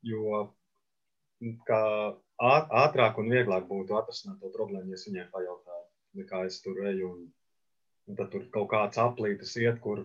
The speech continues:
kas, kur, kā, kamēr nonāk pie, pie, pie, pie rīcības. Bet tas nav domāts sliktā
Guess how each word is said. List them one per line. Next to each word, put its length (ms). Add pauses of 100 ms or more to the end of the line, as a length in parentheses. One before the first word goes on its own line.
kas, 260
kur, 240
kā, 220 (500)
kamēr 320 (240)
nonāk 420
pie, 220 (760)
pie, 280
pie, 140
pie 220
rīcības. 640 (1080)
Bet 140
tas 120
nav 140
domāts 400
sliktā 400